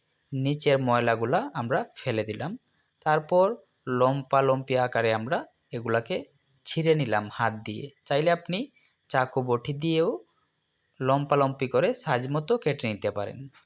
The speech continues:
এবার আমরা কিছু পেঁয়াজ কুচি করে নিলাম এবং মরিচ কুচি এবং আমরা টমেটো কুচি করে নিলাম।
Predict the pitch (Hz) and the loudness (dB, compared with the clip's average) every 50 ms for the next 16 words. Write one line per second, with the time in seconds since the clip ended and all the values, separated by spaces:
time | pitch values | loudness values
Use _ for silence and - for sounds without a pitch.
0 | _ _ _ _ _ _ _ - 165 165 165 170 170 170 170 175 185 190 254 - | _ _ _ _ _ _ _ 0 4 4 6 6 4 4 4 4 2 2 0 -4
1 | - _ _ _ _ _ _ _ - 170 160 156 - 170 165 170 170 170 - _ | -12 _ _ _ _ _ _ _ -8 -8 -8 -4 -2 0 0 0 -2 -4 -10 _
2 | _ _ _ _ _ _ _ _ _ _ _ _ _ _ - 156 156 151 151 151 | _ _ _ _ _ _ _ _ _ _ _ _ _ _ 2 4 4 4 2 0
3 | - 156 147 147 151 151 151 151 156 165 165 170 170 185 214 285 - - _ _ | -4 -6 -4 -4 0 2 4 4 4 4 2 2 2 0 0 -4 -8 -12 _ _
4 | _ _ 135 123 123 123 123 123 123 127 131 131 135 131 131 - - - 135 - | _ _ -2 2 2 2 2 2 0 2 2 4 2 2 0 -4 -6 -8 -8 -6
5 | - 180 - 247 - _ _ _ _ _ _ 151 156 160 151 123 123 170 226 285 | -8 -8 -8 -10 -10 _ _ _ _ _ _ 0 0 4 4 4 4 2 0 -6
6 | - _ _ _ _ _ _ _ _ _ _ - 123 120 117 117 113 113 113 113 | -12 _ _ _ _ _ _ _ _ _ _ 2 2 4 4 6 6 6 6 4
7 | 135 - - _ - _ _ _ - 160 160 160 156 - 151 147 139 135 - 123 | 2 -4 -8 _ -20 _ _ _ 2 4 4 4 0 -2 -2 -2 -4 -4 -2 2
8 | 120 110 107 104 104 101 104 110 - | 2 2 2 2 -2 -6 -8 -10 -12